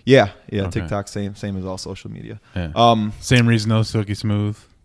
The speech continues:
Speaker 1: No, yeah, same, same thing. So, like, it's, there,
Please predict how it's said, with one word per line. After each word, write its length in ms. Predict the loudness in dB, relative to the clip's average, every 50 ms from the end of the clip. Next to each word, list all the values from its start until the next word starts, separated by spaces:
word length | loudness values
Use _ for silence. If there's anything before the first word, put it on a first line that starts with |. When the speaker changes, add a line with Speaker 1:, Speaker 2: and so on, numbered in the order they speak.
| -20 -4 2
Speaker 1:
No, 200 | 6 8 8 8
yeah, 140 | 8 6 2
same, 300 | 2 2 2 2 2 0
same 200 | 0 -2 -2 -2
thing. 180 | -2 -2 -2
So, 160 | 0 2 4 6
like, 240 | 6 4 2 -2 -8 -20 -14 -4
it's, 560 | 0 0 0 0 0 -6 -8 -8 -10 -12 -14 _ _ _ _ _ _ _ _ _ _ _ _ -8
there, 160 | -6 -6